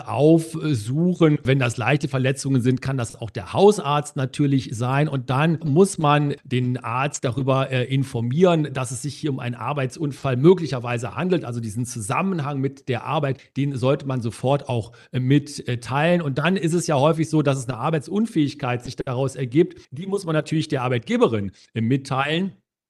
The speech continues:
Und dann, äh, sieht das Gesetz vor in dem Paragraphen hundertdreiundneunzig S G B römisch sieben,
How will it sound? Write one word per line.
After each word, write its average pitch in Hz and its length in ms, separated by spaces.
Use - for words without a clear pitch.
Und 131 180
dann, 185 320
äh, 160 180
sieht 143 380
das 143 180
Gesetz 127 560
vor 175 560
in 131 140
dem 139 140
Paragraphen 131 560
hundertdreiundneunzig 131 1600
S 139 180
G 139 100
B 127 340
römisch 127 460
sieben, 147 720